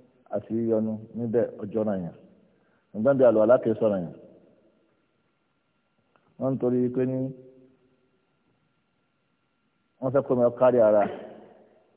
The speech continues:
tá a bá ń wẹ̀ ìwẹ̀ ọ̀ràn yẹn yẹn. Wọ́n ní wọ́n fẹ́ kó mi ọ kárí ara yẹn yẹn.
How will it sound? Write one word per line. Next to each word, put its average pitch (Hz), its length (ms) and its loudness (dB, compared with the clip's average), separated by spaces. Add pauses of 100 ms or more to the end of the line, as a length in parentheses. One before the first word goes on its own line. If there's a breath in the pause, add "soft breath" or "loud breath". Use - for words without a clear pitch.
(280)
tá 127 60 2
a 117 40 6
bá 113 100 2
ń 110 120 0
wẹ̀ 107 180 2 (320)
ìwẹ̀ 95 200 -4
ọ̀ràn 98 180 -2
yẹn 95 140 -6
yẹn. 95 120 -10 (1000)
Wọ́n 123 120 -4
ní 120 80 -2
wọ́n 117 160 -4
fẹ́ 117 80 -4
kó - 100 -6
mi 110 100 0
ọ 107 80 0
kárí 110 320 0
ara 104 180 2
yẹn 107 200 0
yẹn. 110 160 -4